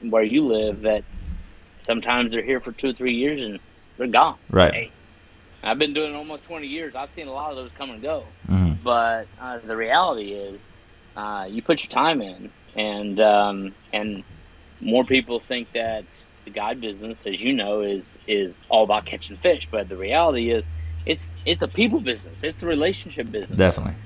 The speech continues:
Speaker 1: Um, so I think that's a, that was a big part of my,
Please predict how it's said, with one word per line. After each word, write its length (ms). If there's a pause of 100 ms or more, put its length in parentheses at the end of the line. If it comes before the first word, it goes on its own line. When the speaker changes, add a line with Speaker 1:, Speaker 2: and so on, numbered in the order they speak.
(240)
Speaker 1:
Um, 400 (300)
so 240
I 180
think 240 (100)
that's 280
a, 280 (260)
that 100
was 80
a 60
big 260
part 240
of 160
my, 540